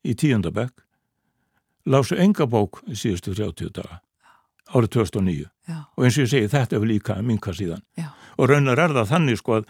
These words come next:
Speaker 1: að heimurinn hefur breyst svo mikið að, e, það þýðir eiginlega ekki að spyrja á sama veg.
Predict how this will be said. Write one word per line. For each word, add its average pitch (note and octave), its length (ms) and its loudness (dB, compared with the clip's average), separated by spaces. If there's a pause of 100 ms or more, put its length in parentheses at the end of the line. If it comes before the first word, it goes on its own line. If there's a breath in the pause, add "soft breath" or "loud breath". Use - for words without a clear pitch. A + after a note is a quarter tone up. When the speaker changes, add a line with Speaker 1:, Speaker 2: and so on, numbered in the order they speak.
(240 loud breath)
Speaker 1:
að A2+ 160 0
heimurinn E3 400 2
hefur A#2 160 0
breyst D#3 400 0
svo G#2 160 0
mikið F2 320 -2 (960 soft breath)
að, A#2+ 240 2 (920)
e, D3+ 200 0 (720)
það C#3 160 2
þýðir A#3+ 220 6
eiginlega C#3 180 2
ekki B2+ 100 -2
að - 60 -6
spyrja G3+ 240 0
á B2+ 60 0
sama A2+ 260 0
veg. C4 240 -4